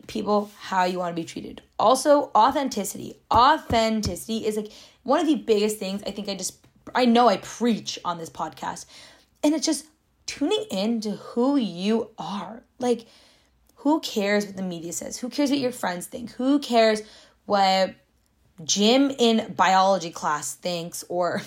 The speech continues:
<laughs> Sally in art class thinks? Like, whatever it is, like, who cares what these people think? Tune in to your authentic self.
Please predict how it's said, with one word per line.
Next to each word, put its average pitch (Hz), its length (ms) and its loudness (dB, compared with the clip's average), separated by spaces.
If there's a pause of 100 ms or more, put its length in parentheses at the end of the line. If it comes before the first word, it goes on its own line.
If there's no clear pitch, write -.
(160)
<laughs> - 200 -20
Sally 262 640 4
in 214 480 0
art 190 260 -2
class 170 460 -2
thinks? 170 480 -10
Like, 190 160 -8
whatever 190 760 2
it 208 240 -2
is, 180 420 -2 (320)
like, 233 320 0
who 294 200 2
cares 247 440 0
what 240 100 -4
these 208 160 -6
people 214 300 -6
think? 202 380 -6 (880)
Tune 349 320 2
in 269 360 2 (260)
to 269 140 -4
your 208 240 0
authentic 208 880 -2 (120)
self. - 720 -4